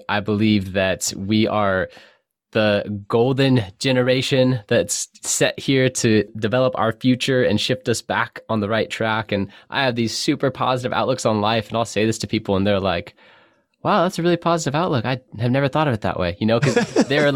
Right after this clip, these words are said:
Speaker 1: they're like the doom and gloom and, like, "This is
Speaker 2: Right.
Speaker 1: reality," and, you know, fear-based media from the news and, like, this and that. And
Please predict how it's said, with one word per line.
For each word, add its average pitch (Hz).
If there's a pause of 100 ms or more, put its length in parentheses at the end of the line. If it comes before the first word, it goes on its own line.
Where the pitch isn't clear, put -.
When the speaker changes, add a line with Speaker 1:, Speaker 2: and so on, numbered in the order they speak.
(100)
Speaker 1:
they're 160
like 175
the 156
doom 160
and 151
gloom 156
and, 147
like, 135
"This 156
is 127
Speaker 2:
Right. 139
Speaker 1:
reality," 147
and, 120 (300)
you 139
know, 127
fear-based 147
media 147
from 127
the 123
news 147
and, 127
like, 123
this -
and 143
that. 147
And 110